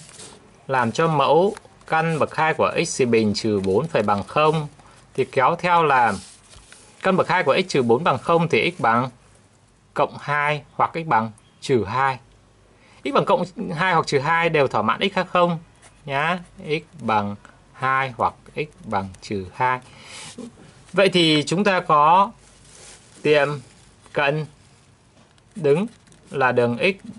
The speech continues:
bằng hai và nhá, x bằng trừ hai.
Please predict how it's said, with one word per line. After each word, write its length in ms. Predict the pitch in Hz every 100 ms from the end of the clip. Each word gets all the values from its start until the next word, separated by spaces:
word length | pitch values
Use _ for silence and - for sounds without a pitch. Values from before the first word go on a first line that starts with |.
| - - - - - - - - - - - - _ _ _ -
bằng 300 | 123 120 110
hai 340 | - 151 151
và 540 | 127 107 135 131 120 113
nhá, 280 | 135 170 185 214
x 260 | 180 175 123
bằng 200 | 107 101
trừ 220 | 117 98
hai. 240 | 113 123